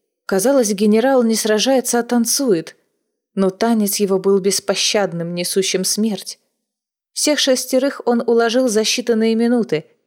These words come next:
Нападавшие хорошо владели оружием, однако против человека, в чьих жилах текла фейская кровь, все их выпады оказались бесполезными.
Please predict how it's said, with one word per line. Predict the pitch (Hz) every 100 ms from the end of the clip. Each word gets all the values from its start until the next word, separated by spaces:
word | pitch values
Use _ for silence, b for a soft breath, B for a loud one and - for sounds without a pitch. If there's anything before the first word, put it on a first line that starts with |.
| _ _ _
Нападавшие | 196 196 196 190 226 - 202
хорошо | 190 196 196 226 269
владели | 311 302 269 254
оружием, | - 226 233 254 190 180 175
однако | - 175 175 175
против | 170 202 202 185
человека, | - 165 170 202 240 - _ _ _ _ _ _
в | -
чьих | - 226 233 226
жилах | 220 262 220
текла | - 214 - 226
фейская | - 202 190 - 170
кровь, | 160 185 208 _ _ _ _ _ _
все | - 285
их | 269
выпады | 277 277 269 233
оказались | 240 202 202 175 175 170 156
бесполезными. | 165 - 180 208 190 170 151 156